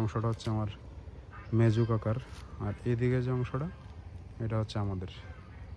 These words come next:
এই অংশটা। এদিকে তো রাস্তা, আর এই মাঝের অংশটা হচ্ছে মেজু কাকা,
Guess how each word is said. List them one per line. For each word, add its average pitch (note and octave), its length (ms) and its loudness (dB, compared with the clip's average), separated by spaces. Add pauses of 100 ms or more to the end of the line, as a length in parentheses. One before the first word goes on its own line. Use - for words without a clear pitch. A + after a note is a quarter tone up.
(640)
এই G#2+ 140 0
অংশটা। F#2+ 320 -4 (880)
এদিকে G#2+ 240 2
তো A#2 120 2
রাস্তা, - 260 0 (420)
আর G2+ 80 0 (100)
এই G#2 60 4 (300)
মাঝের G#2+ 240 6
অংশটা A2 300 2
হচ্ছে G#2 200 0 (840)
মেজু A2 300 8
কাকা, A2+ 200 4